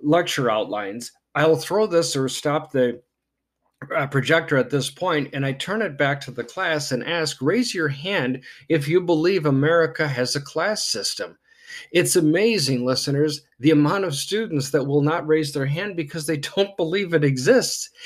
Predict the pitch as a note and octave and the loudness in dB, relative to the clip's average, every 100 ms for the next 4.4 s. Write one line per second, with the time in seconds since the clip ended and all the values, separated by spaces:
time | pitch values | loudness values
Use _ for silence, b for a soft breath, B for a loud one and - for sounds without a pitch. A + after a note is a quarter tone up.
0 | B B G3 A3+ A3+ G#3 F#3+ F3 D3 F#3+ | B B 4 6 4 4 0 -2 2 0
1 | F#3+ - A#3 A3+ F3+ D3+ C#3 D#3 F#3 F3 | 0 0 2 2 2 0 0 0 0 0
2 | - - B2 - C3 F3+ E3 - B2 A#2 | -2 0 -2 0 0 2 0 0 -2 0
3 | B2+ D3 G3 F#3 - G2+ - A3+ B3+ A#3+ | -2 0 2 0 -4 -8 0 2 2 0
4 | A3+ C#4 C4+ - | 0 0 0 -2